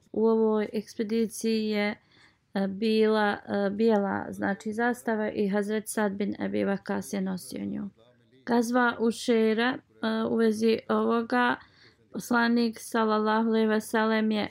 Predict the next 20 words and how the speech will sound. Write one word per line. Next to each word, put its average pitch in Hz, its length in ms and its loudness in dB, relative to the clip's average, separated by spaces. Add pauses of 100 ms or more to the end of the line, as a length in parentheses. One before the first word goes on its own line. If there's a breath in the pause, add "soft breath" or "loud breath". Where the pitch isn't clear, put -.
(140)
kao, 208 440 0 (520 loud breath)
e, 208 300 2
dobio 214 720 4
neke 202 500 0
novosti 208 600 2
da, 202 460 2
e, 190 640 0
karavan 202 560 0
Kurešija 240 880 0 (920 loud breath)
i 202 280 2 (560)
prolazi 233 880 4
i 214 160 2
da 214 160 4
su 214 200 -2
Mekanlije, 220 640 2
znači, 214 760 0
e, 98 340 0
svo 240 400 -2
svoje 214 420 0
blago 202 640 0